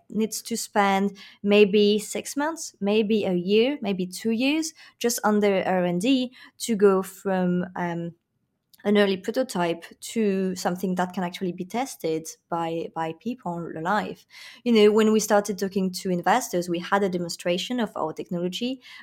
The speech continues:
with our bots playing, um, Dota two.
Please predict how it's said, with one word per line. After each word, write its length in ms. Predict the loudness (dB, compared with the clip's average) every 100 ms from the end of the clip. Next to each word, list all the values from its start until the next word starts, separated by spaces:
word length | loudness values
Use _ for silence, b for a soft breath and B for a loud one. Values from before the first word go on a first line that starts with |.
| B
with 160 | 2
our 240 | 4 4 4
bots 380 | 2 0 0 -8
playing, 680 | -4 0 0 -2 -6 -8 -10
um, 420 | -10 -10 -10 -14 -4
Dota 300 | -2 -2 -6
two. 380 | -6 -6 -6